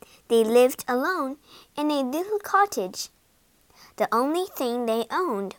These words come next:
was a cow named Milky White. Mm. And she was so old she ran out of milk.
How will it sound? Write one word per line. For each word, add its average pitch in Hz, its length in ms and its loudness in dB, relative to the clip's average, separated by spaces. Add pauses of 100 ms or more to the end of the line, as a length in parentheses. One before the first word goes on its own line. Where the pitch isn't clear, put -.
was 214 180 -4
a 208 80 0
cow 202 460 -4
named 190 500 -8
Milky 214 400 -6
White. 330 460 -6 (880)
Mm. 226 2500 -6 (1500)
And 302 220 0 (120)
she - 200 -2
was 285 160 4
so 392 380 2
old 254 380 6
she - 240 -2
ran 233 260 4
out 208 280 -2
of 339 140 -10
milk. 320 500 -6